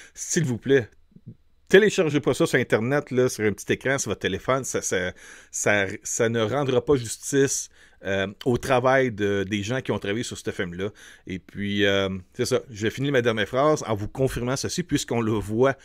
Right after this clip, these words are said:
à l'écran. C'est pas un texte, c'est pas quelque chose qu'on nous a dit. On le voit dans le début du film.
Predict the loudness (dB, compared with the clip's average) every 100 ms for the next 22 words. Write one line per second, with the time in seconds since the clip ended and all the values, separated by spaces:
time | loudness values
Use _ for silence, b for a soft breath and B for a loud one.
0 | B B 2 2 0 -2 -2 -2 -4 -6
1 | -2 4 6 6 6 4 2 -2 -4 -6
2 | -6 -4 -4 -4 -4 -4 -4 -4 -4 -6
3 | -4 -6 -2 -2 0 -2 -2 -4 -4 -6
4 | -6 -4 -2